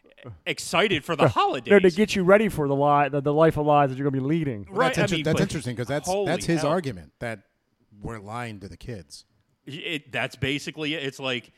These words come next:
Speaker 1: "You lied to me." That one and the Easter Bunny, too. He's like, "Yes, a, a fucking six-foot-tall bunny came in and shit out of a goddamn chocolate egg
Speaker 2: <laughs>
Speaker 1: into a basket. You believe that?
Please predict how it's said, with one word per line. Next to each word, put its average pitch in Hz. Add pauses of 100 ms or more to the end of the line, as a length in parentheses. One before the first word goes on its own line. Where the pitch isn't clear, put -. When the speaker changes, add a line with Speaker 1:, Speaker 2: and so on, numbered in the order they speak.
(320)
Speaker 1:
"You 160
lied 135
to 131
me." 113
That 131
one 147
and 123
the 113
Easter 160
Bunny, 117
too. 147
He's 117
like, 127
"Yes, 135
a, 123 (160)
a 120
fucking 160 (340)
six-foot-tall 202
bunny 139
came 120
in 117
and 113
shit -
out 143
of 120
a -
goddamn 135
chocolate -
egg 262 (200)
Speaker 2:
<laughs> -
Speaker 1:
into 160
a 131
basket. 131 (280)
You 170
believe 170
that? 254